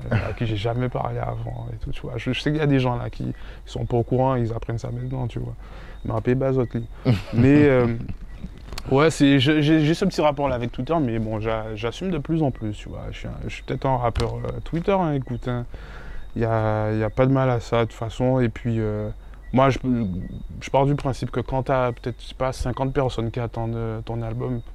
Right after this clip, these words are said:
Speaker 1: pour moi, c'est énorme, tu vois.
Speaker 2: Bien sûr.
Speaker 1: Parce que je pensais, je, je pensais même pas en toucher dix il y a, il y a plusieurs années de ça, quoi, tu vois. Donc, euh,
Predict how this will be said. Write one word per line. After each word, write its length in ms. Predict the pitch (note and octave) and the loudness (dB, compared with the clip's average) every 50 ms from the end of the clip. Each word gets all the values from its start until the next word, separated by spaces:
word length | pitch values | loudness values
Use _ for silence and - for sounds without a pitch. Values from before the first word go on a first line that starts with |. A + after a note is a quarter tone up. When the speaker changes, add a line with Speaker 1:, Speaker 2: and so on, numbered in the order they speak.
| - - | -12 -10
Speaker 1:
pour 100 | - A2+ | -10 -8
moi, 140 | G#2+ A2 A2+ | -8 -8 -8
c'est 140 | - - - | -8 -8 -8
énorme, 340 | A#2 A#2+ A#2+ C3 C#3 C3 A#2 - - - - - - - - - - - - - | -4 -2 -2 -2 -2 -4 -6 -10 -12 -14 -14 -14 -14 -14 -14 -14 -16 -16 -16 -14
tu 120 | - - | -12 -10
vois. 100 | G2+ G#2+ | -10 -10
Speaker 2:
Bien 160 | A2 C3+ - | -10 -10 -10
sûr. 160 | - - - - - | -10 -10 -10 -10 -8
Speaker 1:
Parce 220 | - G#2 G#2 - - | -8 -8 -8 -6 -4
que 120 | - A2 A2 | -4 -4 -4
je 80 | G#2 | -4
pensais, 300 | - A2 G#2 - - A2+ | -6 -10 -8 -6 -4 -2
je, 220 | A2+ A2+ A2 A2+ A2 | -2 -2 -2 -2 -4
je 60 | G#2+ | -6
pensais 240 | - A2+ G#2+ - B2 | -6 -8 -6 -4 -2
même 180 | A#2+ B2 B2 | -2 -2 0
pas 80 | A#2 B2 | 0 -2
en 80 | A#2 | -2
toucher 340 | A#2 - - A2+ - - A2 | -2 -4 -6 -6 -6 -6 -6
dix 360 | A2 A2+ A#2+ C#3+ C#3+ B2+ - | -4 -2 -2 -2 -2 -2 -4
il 60 | B2+ B2 | -4 -6
y 20 | |
a, 60 | A#2+ A#2+ - A#2+ B2 A#2+ - - - - - - - - - - - - - - | -4 -6 -8 -8 -10 -10 -12 -12 -12 -10 -10 -10 -12 -12 -14 -16 -16 -10 -8 -8
il 20 | |
y 40 | A2+ | -6
a 20 | - | -4
plusieurs 360 | - C3 B2+ A#2+ B2 A#2+ A#2+ | -2 0 2 2 2 2 0
années 140 | B2 C3 D3+ | 0 -2 -4
de 40 | D#3 | -6
ça, 140 | - - G#3+ | -6 -6 -6
quoi, 220 | F#3 C#3 A#2+ A2 | -4 -4 -4 -4
tu 160 | G2+ - - | -4 -6 -6
vois. 160 | A2+ A2 G#2+ | -6 -4 -4
Donc, 320 | A2 A2 A2+ A2+ A2 - - | -4 -6 -6 -6 -8 -6 -6
euh, 340 | A#2 A2+ A2+ A2+ A2+ A2+ | -6 -4 -4 -4 -4 -4